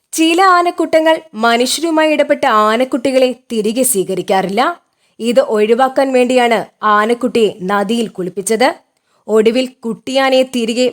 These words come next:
വനത്തിലേക്ക് വന്ന വഴി മടക്കി അയച്ചു. അവൻ അമ്മയോടൊപ്പം ചേരുന്നതുവരെ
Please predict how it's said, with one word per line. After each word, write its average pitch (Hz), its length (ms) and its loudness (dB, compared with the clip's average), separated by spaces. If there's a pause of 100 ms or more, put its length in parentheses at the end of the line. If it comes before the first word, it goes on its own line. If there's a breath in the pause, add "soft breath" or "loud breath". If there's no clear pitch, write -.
(100)
വനത്തിലേക്ക് 220 720 0
വന്ന 202 300 0
വഴി 220 300 0
മടക്കി 190 480 -4
അയച്ചു. 254 460 -4 (580)
അവൻ 311 320 2 (120)
അമ്മയോടൊപ്പം 330 760 0
ചേരുന്നതുവരെ 294 920 2